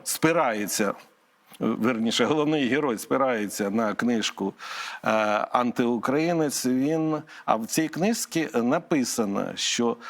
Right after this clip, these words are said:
війна, е, Путіна проти України, це не його бажання Путіна, як у нас багато хто каже.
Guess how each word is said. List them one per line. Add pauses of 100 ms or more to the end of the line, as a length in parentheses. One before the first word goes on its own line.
(220)
війна, (1080)
е,
Путіна
проти
України, (380)
це
не
його
бажання
Путіна,
як
у
нас
багато
хто
каже.